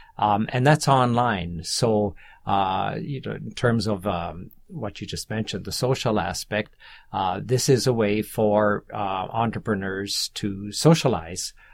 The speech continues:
with mentors and connect with mentors. So even if they're not ready for the competition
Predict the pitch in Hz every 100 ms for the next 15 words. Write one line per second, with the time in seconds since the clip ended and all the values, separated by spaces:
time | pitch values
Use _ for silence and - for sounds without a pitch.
0 | - - 117 113 - 120 104 - 82 82
1 | 107 110 - 107 104 - 101 104 87 71
2 | - - - - 117 104 - - 147 175
3 | 170 156 139 139 127 120 - - - -
4 | - 123 113 117 107 - 101 120 127 -
5 | 127 117 - 117 107 - 123 117 - 120
6 | 123